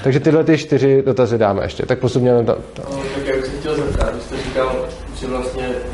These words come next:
Speaker 2: ideálně je dělat to, co nás baví, tak, o, u vás na škole, jak se to řeší, jestli ty děti prostě zkouší velký kvantum věcí a když je to nebaví, tak hned od toho odchází, nebo jak se vlastně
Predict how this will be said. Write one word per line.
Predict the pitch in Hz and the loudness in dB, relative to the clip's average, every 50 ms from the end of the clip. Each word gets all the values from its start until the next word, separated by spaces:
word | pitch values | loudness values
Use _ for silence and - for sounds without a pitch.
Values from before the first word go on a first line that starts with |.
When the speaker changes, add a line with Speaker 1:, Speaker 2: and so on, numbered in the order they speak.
| - - | -8 -8
Speaker 2:
ideálně | 127 123 123 123 127 123 123 - | -4 -2 0 0 2 2 0 0
je | 131 131 131 | 0 0 2
dělat | 135 131 131 131 135 | 2 2 2 2 2
to, | 135 139 139 | 0 0 0
co | 135 135 | 2 2
nás | 131 - - - | 2 2 2 2
baví, | - - - - - - 110 - | 2 2 2 2 0 -2 -2 -2
tak, | 123 120 - - - - - - - - | -2 -4 -4 -4 -8 -8 -8 -8 -6 -4
o, | - 123 123 123 | 0 2 2 2
u | 123 - 123 | 2 2 2
vás | 123 131 131 127 127 127 139 | 2 4 4 4 2 2 2
na | 131 | 0
škole, | - - - 135 127 127 | 0 0 0 2 2 4
jak | 123 127 | 2 2
se | - 127 127 | 2 2 2
to | 143 143 139 | 4 2 2
řeší, | 131 127 131 - 127 | 2 0 0 2 2
jestli | 123 - - 143 | 2 2 2 0
ty | - - | 0 0
děti | 131 127 123 120 123 131 135 135 131 131 - - - - - - - - - - | 0 0 0 2 2 2 2 2 2 0 -2 -4 -4 -4 -4 -4 -2 -2 -2 0
prostě | - 123 135 135 131 147 139 139 135 131 - 117 - - | 2 2 2 2 2 2 2 2 2 0 -2 -4 -4 -2
zkouší | - - - - 143 143 139 139 - 156 151 147 143 - - - 139 139 | -2 0 2 2 4 4 2 0 -2 -4 -2 -2 -2 -2 -2 -4 -2 2
velký | 143 143 143 139 135 - | 4 4 4 4 2 0
kvantum | - 147 143 139 139 139 160 156 | 2 2 4 4 4 2 0 2
věcí | 147 139 127 123 - - 131 127 - 131 | 2 4 2 2 2 2 0 2 2 4
a | 135 | 4
když | 139 139 131 - 143 | 4 4 4 4 4
je | 143 | 4
to | 143 | 4
nebaví, | 139 131 127 131 135 135 | 4 4 4 4 4 4
tak | 139 139 139 135 - - - 139 | 4 4 2 2 0 0 0 2
hned | 131 135 131 127 | 2 2 4 4
od | 135 135 | 4 4
toho | 135 143 139 | 4 4 4
odchází, | 131 131 131 - 127 120 120 120 123 | 4 2 2 2 2 2 2 0 -2
nebo | 127 127 131 | 0 2 2
jak | 131 127 | 2 2
se | 127 127 143 135 131 - | 2 2 2 2 2 2
vlastně | 139 127 - - - | 2 2 2 2 2